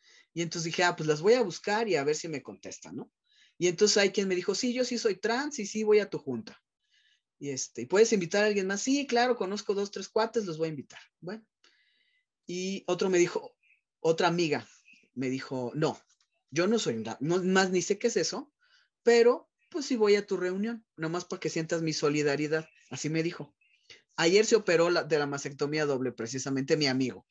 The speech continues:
del cual les estoy hablando, que ahorita van a conocer en fotografías. Y entonces, mm, yo me presenté y les dije, "Oigan, bueno, pues yo soy terapeuta, este, estoy haciendo una investigación con papás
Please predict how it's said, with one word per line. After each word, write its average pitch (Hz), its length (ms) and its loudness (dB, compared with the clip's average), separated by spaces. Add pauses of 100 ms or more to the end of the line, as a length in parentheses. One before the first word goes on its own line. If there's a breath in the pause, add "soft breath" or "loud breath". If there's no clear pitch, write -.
(240 soft breath)
del 165 140 -4
cual 165 180 2
les - 160 -10
estoy 156 300 4
hablando, 170 380 2 (200 loud breath)
que 160 80 0
ahorita 160 200 2
van 156 140 2
a 165 80 0
conocer 151 380 0
en 151 60 -2
fotografías. 131 840 -10 (920 loud breath)
Y 185 100 2
entonces, 240 800 4
mm, 143 420 -4 (1300)
yo 160 280 2
me 156 120 0
presenté 143 600 0
y 175 80 2
les 143 180 -2
dije, 135 220 -4
"Oigan, 147 260 2
bueno, 123 220 -4
pues 143 120 -12
yo 185 80 0
soy 240 160 -4
terapeuta, 160 960 0 (360 soft breath)
este, 120 440 -4
estoy 156 220 4
haciendo 156 220 2
una 156 80 0
investigación 127 580 -4
con 143 160 -8
papás 175 600 0